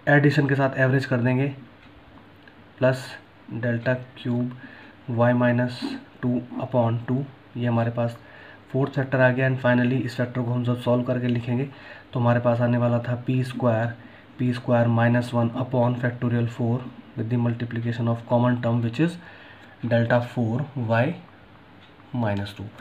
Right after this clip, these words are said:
आ जाते हैं इसमें, हम values को put करना शुरू करते हैं कि हमारे पास क्या value निकल करके आने वाली है। वाई नॉट की वैल्यू हम यहाँ से ले सकते हैं फ़ोर्टी सेवन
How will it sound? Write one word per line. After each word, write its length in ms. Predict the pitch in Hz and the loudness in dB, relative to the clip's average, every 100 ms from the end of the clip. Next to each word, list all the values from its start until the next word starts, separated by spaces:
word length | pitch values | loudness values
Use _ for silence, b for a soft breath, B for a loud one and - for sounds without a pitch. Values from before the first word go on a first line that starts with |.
| B B B B - | B B B B -4
आ 80 | |
जाते 220 | 127 147 165 | 2 4 6
हैं 80 | |
इसमें, 160 | 160 165 | 6 6
हम 120 | 156 | 4
values 340 | 139 139 151 147 | 4 4 2 2
को 100 | 151 | 0
put 200 | 147 143 | 0 0
करना 240 | 143 143 | 0 2
शुरू 180 | 143 139 | 0 -2
करते 260 | 135 120 135 | -4 -4 -4
हैं 100 | 131 | -2
कि 60 | |
हमारे 240 | 135 127 123 | 0 0 2
पास 220 | 127 127 | 0 0
क्या 140 | 123 | 0
value 260 | 120 120 127 | 2 2 0
निकल 260 | 123 120 | 0 0
करके 220 | 117 120 123 | -2 0 0
आने 180 | 117 | 0
वाली 240 | 120 117 117 | 0 0 0
है। 140 | 123 - - B B B B B 131 | -2 -6 -20 B B B B B 2
वाई 200 | 131 147 | 6 8
नॉट 280 | 151 160 - - | 6 4 -2 -6
की 80 | - | 0
वैल्यू 240 | 135 139 143 | 2 2 2
हम 80 | |
यहाँ 100 | 135 | 2
से 80 | 127 | 2
ले 80 | 127 | 0
सकते 240 | 123 120 131 | -2 -2 -2
हैं 80 | |
फ़ोर्टी 300 | 127 120 120 131 | 0 -4 -2 -2
सेवन 360 | 131 123 127 | 0 0 -2